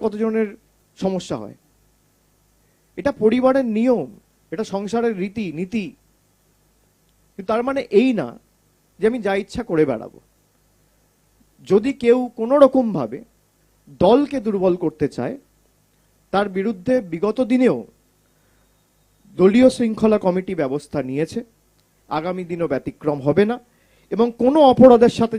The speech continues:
যদি কেউ যুক্ত থাকে, রাজ্যের পুলিশ প্রশাসন দলমত নির্বিশেষে তার বিরুদ্ধে কঠোর থেকে কঠোরতম ব্যবস্থা নেবে। মুখ্যমন্ত্রী তার বক্তব্য রেখেছেন, স্পষ্ট করে বলেছেন, যেই যুক্ত থাকুক কাউকে রেয়াত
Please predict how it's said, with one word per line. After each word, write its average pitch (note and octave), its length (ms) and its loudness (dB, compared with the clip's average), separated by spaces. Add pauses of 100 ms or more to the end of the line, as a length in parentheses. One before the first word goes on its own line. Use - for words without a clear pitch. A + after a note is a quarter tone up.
যদি G#3+ 200 -4
কেউ G3 120 10 (100)
যুক্ত - 180 2 (140)
থাকে, D3 220 -4 (680)
রাজ্যের E3+ 460 -2 (100)
পুলিশ F3+ 300 -2
প্রশাসন E3+ 400 -2 (1120)
দলমত A3 400 2 (120)
নির্বিশেষে G3+ 540 -6
তার F3+ 220 -4
বিরুদ্ধে E3+ 280 -6 (120)
কঠোর E3+ 300 -6
থেকে F#3 220 -10
কঠোরতম D#3+ 380 -6 (120)
ব্যবস্থা B2+ 340 -10 (100)
নেবে। - 160 -18 (1300)
মুখ্যমন্ত্রী G#3 540 -8 (100)
তার E3+ 180 -4
বক্তব্য E3 320 -6 (140)
রেখেছেন, D#3+ 300 -6 (160)
স্পষ্ট - 300 -8 (140)
করে G3+ 120 -4 (100)
বলেছেন, F3 300 -6 (180)
যেই A#3+ 220 2
যুক্ত - 180 -10 (120)
থাকুক - 240 -20 (1000)
কাউকে B3 340 4
রেয়াত G3+ 260 0